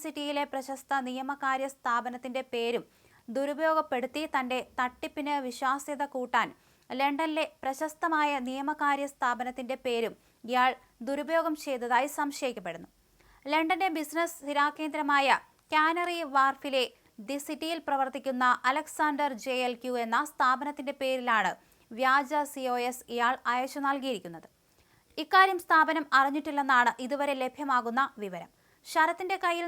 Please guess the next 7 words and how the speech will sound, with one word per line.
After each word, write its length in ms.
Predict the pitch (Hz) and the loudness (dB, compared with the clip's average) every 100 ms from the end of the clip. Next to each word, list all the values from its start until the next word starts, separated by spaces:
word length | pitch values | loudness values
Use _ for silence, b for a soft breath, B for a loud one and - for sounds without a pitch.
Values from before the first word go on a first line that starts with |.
| 330 | -2
നിന്നും 180 | 330 339 294 | -2 -2 2
പണം 240 | 277 302 302 | 2 2 -2
തിരികെ 280 | 277 277 302 | -4 -4 -6
കിട്ടാനുള്ള 440 | 294 294 294 285 285 | -2 0 0 0 -2
സാധ്യത 380 | 294 240 240 247 247 - 233 | 0 0 0 4 4 2 -6
വിരളമായതോടെയാണ് 1000 | 247 247 277 277 254 247 262 254 226 202 - b - 226 | -4 -2 0 0 0 0 0 2 2 0 -4 b -8 -4
രേവതി 360 | 240 247 254 | -2 -4 -6